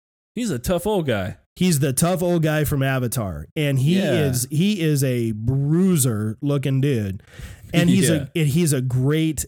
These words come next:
Speaker 2: actor. He is, he was rumored from the get-go to potentially be playing Cable, and when I saw that, I was like, "Yes."
Speaker 1: That's what he was most recently in Don't Breathe.
Speaker 2: Yes.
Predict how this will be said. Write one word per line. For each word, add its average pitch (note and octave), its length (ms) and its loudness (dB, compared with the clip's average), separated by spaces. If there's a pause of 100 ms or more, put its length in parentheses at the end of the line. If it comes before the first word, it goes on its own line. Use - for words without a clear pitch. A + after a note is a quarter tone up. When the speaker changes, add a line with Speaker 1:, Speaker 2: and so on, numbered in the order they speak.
(180)
Speaker 2:
actor. C3+ 500 -4 (1300)
He A3+ 240 0
is, G#3 260 0
he G#3+ 120 4
was C4 220 0
rumored F3 480 0
from D#3 200 0
the C3 120 -2
get-go A#2+ 840 -4
to D#3+ 180 0
potentially D3+ 760 -2
be C3+ 220 0
playing C3+ 720 -2
Cable, G#3 580 -4
and F3+ 120 2
when G3 120 0
I E3+ 100 0
saw A3+ 320 -2
that, D3 140 -2
I C3 80 0
was B2+ 120 -2
like, A#2 240 -4 (440)
"Yes." B2 1120 -2 (120)
Speaker 1:
That's C#3+ 260 -8
what D3 80 -2
he C3 160 0
was A2+ 180 -4
most A#2+ 200 -4
recently A#2 340 -4
in G2+ 140 -6
Don't A#2+ 300 -4
Breathe. G#2+ 540 -4 (380)
Speaker 2:
Yes. C3 540 -4